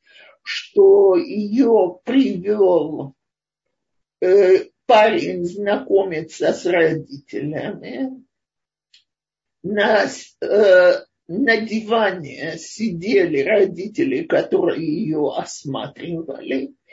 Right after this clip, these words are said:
и ей сказали:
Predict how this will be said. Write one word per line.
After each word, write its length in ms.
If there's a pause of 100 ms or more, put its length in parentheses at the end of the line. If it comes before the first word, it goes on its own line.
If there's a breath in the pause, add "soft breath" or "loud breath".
(360 loud breath)
и 480
ей 520
сказали: 1120